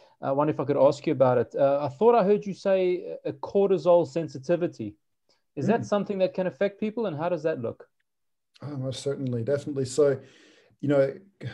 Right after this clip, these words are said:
Speaker 2: the, one of the biggest drivers to release a lot of cortisol is anterior pituitary gland. And what happens in modern day life, and this is one of the reasons to why the product that you guys have on offer is so beneficial, is that we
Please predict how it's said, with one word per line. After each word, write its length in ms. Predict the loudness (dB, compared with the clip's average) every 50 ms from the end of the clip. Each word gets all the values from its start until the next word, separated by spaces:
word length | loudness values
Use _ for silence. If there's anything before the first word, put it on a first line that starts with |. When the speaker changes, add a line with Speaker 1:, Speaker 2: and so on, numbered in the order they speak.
| -10
Speaker 2:
the, 160 | -10 -10 -8
one 240 | -8 -6 -2 -2 0
of 60 | 0
the 80 | 0 -2
biggest 400 | -2 0 0 0 0 0 -2 -2
drivers 680 | 0 0 2 2 2 2 2 0 -2 -4 -6 -12 -16
to 180 | -16 -10 -6 -6
release 280 | -4 -4 -4 -6 -4 -4
a 40 | -4
lot 120 | -4 -4
of 80 | -4 -4
cortisol 500 | 2 2 4 4 4 2 0 0 0 -2
is 100 | -4 -6
anterior 400 | -6 -6 -6 -4 -4 -4 -4 -4
pituitary 540 | -6 -8 -8 -6 -4 -4 -4 -6 -8 -10 -8
gland. 320 | -8 -10 -10 -12 -14 -14 -16 _ _ _ -12
And 540 | -8 -6 -6 -4 -4 -4 -4 -4 -6 -6 -10 -14 _ _ _ _ -8
what 120 | -4 -2
happens 400 | -2 -2 0 0 0 -2 0 0
in 400 | 0 0 0 -2 -2 -6 -10 -10 -10 -6
modern 300 | -4 -2 -2 0 0 0
day 180 | 0 2 0
life, 540 | 0 0 0 0 -2 -2 -4 -8 -16 -18 -18 -12
and 120 | -10 -10
this 100 | -10 -8
is 80 | -8 -8
one 180 | -6 -4 -4
of 100 | -4 -4
the 80 | -4 -2
reasons 380 | -2 -2 -2 -2 -4 -6 -8
to 100 | -10 -8
why 360 | -6 -4 -2 -2 -2 -2 -2 -4
the 160 | -6 -10 -12
product 360 | -6 0 0 2 0 0 -4
that 140 | -10 -14 -14
you 60 | -10
guys 340 | -6 -4 -2 -2 -2 -4 -4
have 140 | -6 -6 -4
on 80 | -2 -2
offer 360 | -2 -2 -2 -2 -6 -8 -8
is 100 | -8 -10
so 160 | -6 -4 -4
beneficial, 600 | -4 -4 -6 -6 -2 0 0 0 2 2 0 0
is 100 | 0 0
that 180 | -4 -6 -6 -4
we 320 | -4 -2 -2 -2 -2 -4